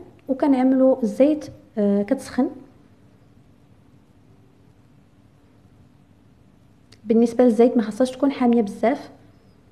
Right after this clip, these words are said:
باش يتقلاو لينا الفلافل على خاطرهم ويكتسبوا اللون الذهبي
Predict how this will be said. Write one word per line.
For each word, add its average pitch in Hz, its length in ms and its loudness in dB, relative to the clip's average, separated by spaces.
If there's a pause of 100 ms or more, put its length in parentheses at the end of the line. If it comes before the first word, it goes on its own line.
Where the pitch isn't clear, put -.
(760)
باش 226 320 0
يتقلاو 240 440 0
لينا 220 360 2
الفلافل 233 680 0 (580)
على 214 160 -2
خاطرهم 262 520 0 (460)
ويكتسبوا 240 720 0
اللون 226 380 2
الذهبي 233 580 -2